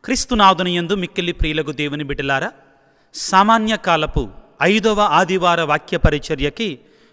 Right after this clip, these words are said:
మిమ్మందరినీ ప్రేమతో ఆహ్వానిస్తున్నాను. లూకాసు వార్త ఐదవ అధ్యాయము నాలుగవ వచనము నుండి ఏడవ వచనము వరకు. ఉపదేశించుట ముగించిన పిదప యేసు సీమోనుతో,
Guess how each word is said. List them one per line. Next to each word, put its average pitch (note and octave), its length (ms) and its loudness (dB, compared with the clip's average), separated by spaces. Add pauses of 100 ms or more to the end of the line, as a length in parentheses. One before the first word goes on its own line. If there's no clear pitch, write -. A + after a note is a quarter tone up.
(120)
మిమ్మందరినీ F3+ 640 2
ప్రేమతో F3 440 2
ఆహ్వానిస్తున్నాను. C3+ 920 -2 (960)
లూకాసు G#3 500 -2
వార్త D3+ 640 -2 (340)
ఐదవ G#3 360 4
అధ్యాయము D#3+ 640 0 (600)
నాలుగవ G#3+ 560 6
వచనము F3 420 -2
నుండి D#3+ 500 -2 (240)
ఏడవ F3 320 2
వచనము D3+ 440 -2
వరకు. C3+ 380 -4 (1080)
ఉపదేశించుట B3+ 760 2
ముగించిన G3 520 2
పిదప F3 340 -2 (720)
యేసు G3+ 320 2
సీమోనుతో, F3 880 -2